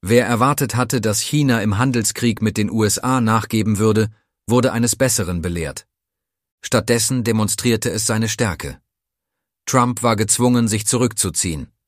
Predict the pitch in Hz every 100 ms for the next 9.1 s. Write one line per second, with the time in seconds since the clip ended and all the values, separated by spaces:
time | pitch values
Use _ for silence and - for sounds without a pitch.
0 | _ _ _ _ _ 104 120 110 117 101
1 | 120 110 107 113 120 127 120 107 107 110
2 | 110 120 110 107 98 98 82 117 104 -
3 | 98 90 110 113 117 113 - _ _ 110
4 | 101 117 117 117 117 101 95 92 123 127
5 | 113 117 110 - _ _ - 131 127 123
6 | 104 113 110 - 123 123 117 110 110 113
7 | 117 107 101 113 110 107 107 117 - 104
8 | - 98 101 101 101 101 98 90 120 117
9 | 113